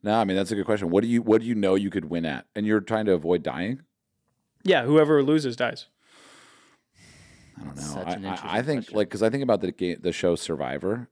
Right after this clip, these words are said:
Speaker 1: how
Speaker 2: Mm-hmm.
Speaker 1: it's, like, so much, like, physical and social. I feel like socially I could probably do well.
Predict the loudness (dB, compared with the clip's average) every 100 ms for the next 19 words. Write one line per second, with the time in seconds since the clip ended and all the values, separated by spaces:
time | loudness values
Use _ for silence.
0 | -8 -4 -4 -4 -8 -4 0 0 0 -2
1 | -4 -6 -6 -6 -2 -2 -2 -2 -2 0
2 | -4 -6 -2 -2 -2 -6 -8 -10 _ _
3 | _ _ _ _ _ _ _ -6 2 2
4 | 2 0 4 4 2 -2 -2 -4 -8 -6
5 | -4 -4 -4 -6 -6 -8 -6 -8 -14